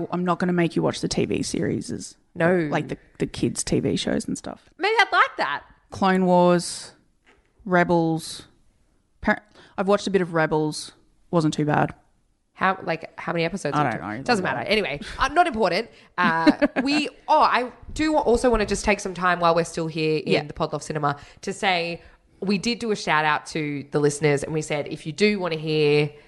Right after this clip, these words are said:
Speaker 2: more Star
Speaker 1: Comment,
Speaker 2: Wars,"
Speaker 1: comment yes. <laughs>
Speaker 2: comment yes. We were actually overwhelmed with the yeses.
Speaker 1: So many yeses.
Speaker 2: We did get so many yeses. We were actually so thrilled.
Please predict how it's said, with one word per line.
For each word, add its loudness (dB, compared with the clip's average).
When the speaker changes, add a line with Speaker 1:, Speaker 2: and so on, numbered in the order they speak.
Speaker 2:
more 6
Star 0
Speaker 1:
Comment, 2
Speaker 2:
Wars," -4
Speaker 1:
comment 0
yes. -2
<laughs> 0
Speaker 2:
comment 0
yes. 0
We 4
were 0
actually -2
overwhelmed 0
with -10
the -10
yeses. -4
Speaker 1:
So 2
many -4
yeses. 2
Speaker 2:
We 0
did -4
get 0
so 4
many -4
yeses. -2
We -8
were -4
actually -2
so 4
thrilled. -6